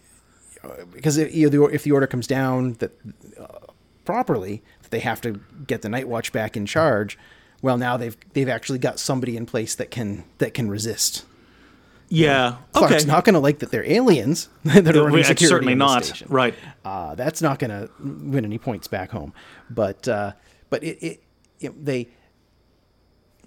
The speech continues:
Speaker 1: 'cause what you had was the existing security force co-opted, so there wasn't anybody to stand up against them.
Speaker 2: Right, right.
Speaker 1: But, but you're, but, but I s-, I, I will agree to your point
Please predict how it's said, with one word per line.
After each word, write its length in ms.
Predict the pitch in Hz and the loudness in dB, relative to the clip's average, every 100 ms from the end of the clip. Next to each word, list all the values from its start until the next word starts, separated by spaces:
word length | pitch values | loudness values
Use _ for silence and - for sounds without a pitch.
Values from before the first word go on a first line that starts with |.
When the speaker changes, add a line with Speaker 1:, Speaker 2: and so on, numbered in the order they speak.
| - - - | -20 -20 -18
Speaker 1:
'cause 120 | - _ | -18 _
what 140 | - | -8
you 100 | 165 | -6
had 380 | 139 165 151 151 | -6 -4 -2 -2
was 260 | 120 131 120 | -4 -6 -4
the 100 | 127 | -8
existing 440 | 110 135 - 135 | -6 -6 -4 -6
security 440 | - - 135 113 110 | -8 -4 -4 -4 -8
force 320 | 127 85 - | -10 -8 -8
co-opted, 640 | - 151 110 82 104 90 | -4 -2 -2 -4 -12 -10
so 140 | - 110 | -8 -6
there 100 | 113 | -6
wasn't 360 | 120 127 135 131 | -6 -4 -4 -6
anybody 460 | 107 117 107 101 | -8 -8 -10 -10
to 120 | 98 - | -14 -14
stand 340 | - 107 98 | -10 -10 -12
up 100 | 117 | -12
against 340 | 107 76 - | -14 -14 -18
them. 140 | - - _ _ _ - - | -20 -20 _ _ _ -16 -2
Speaker 2:
Right, 640 | 131 139 127 113 - - - - | 2 4 2 -2 -8 -12 -18 -4
right. 340 | 131 131 117 | 0 2 2
Speaker 1:
But, 260 | 139 143 - - - _ | 0 -4 -8 -20 -20 _
but 140 | - | -4
you're, 140 | 165 151 | 0 0
but, 380 | 147 131 - 139 | 0 -6 -6 -6
but 120 | 123 | -4
I 40 | |
s-, 200 | 127 - - | -4 -8 -6
I, 160 | 120 - _ _ | -8 -8 _ _
I 140 | 127 127 | -2 0
will 420 | 135 131 131 - | 0 0 -2 -4
agree 560 | 143 110 117 127 127 120 | -8 -6 0 0 0 -2
to 160 | - | -6
your 120 | 110 101 | -6 -6
point 500 | _ 165 127 107 | _ -2 -2 -6